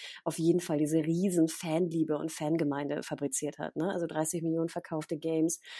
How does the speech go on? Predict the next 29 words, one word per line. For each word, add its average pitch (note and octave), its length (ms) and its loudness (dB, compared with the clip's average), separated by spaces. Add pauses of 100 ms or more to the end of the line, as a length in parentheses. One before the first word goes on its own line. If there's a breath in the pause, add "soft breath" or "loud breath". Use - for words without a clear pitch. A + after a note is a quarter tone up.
(260 loud breath)
Ihr - 80 -8
könnt F3 220 0
irgendwie D#3+ 240 0
auf - 80 -4
die E3+ 100 -4
Steam-Charts E3+ 600 -4
gucken, - 280 -6
das D#3+ 140 -2
wird F3+ 120 -4
immer F3 160 2
noch D#3+ 140 0
gespielt D#3+ 380 -4
das D#3 180 -4
Game, D#3 220 -4
obwohl D#3+ 300 0
das F3 160 -2
halt, D3+ 140 -2
wie D#3 60 -4
gesagt, D3+ 280 -2
über D#3 180 -4
sechs D#3 260 -6
Jahre D#3 280 -4
alt - 200 -8
ist. - 240 -6 (500 loud breath)
Ähm, D#3 380 4
das, - 340 4
äh, - 220 4
es - 280 0
hat G#3 160 2